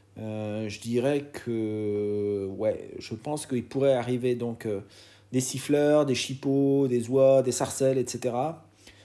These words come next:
sur le nord-est en particulier, nord-est de la France, euh, et aussi un tout petit peu sur le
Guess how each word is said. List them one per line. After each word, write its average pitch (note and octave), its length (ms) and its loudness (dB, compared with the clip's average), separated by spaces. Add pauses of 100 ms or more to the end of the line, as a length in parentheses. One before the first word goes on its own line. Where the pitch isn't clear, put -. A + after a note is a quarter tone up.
sur D#3 320 2
le D#3 80 8
nord-est D3 640 6
en A#2 80 -6
particulier, A#2+ 640 -6
nord-est G#2+ 300 -8
de A2 60 -6
la G#2 100 -6
France, - 440 -12 (520)
euh, A2 680 -6 (1700)
et C#3+ 120 4
aussi - 380 2 (240)
un A#2+ 140 -4
tout C3+ 100 -4
petit C3+ 220 -6
peu C#3+ 120 -2
sur A#2+ 220 -4
le G2+ 220 -4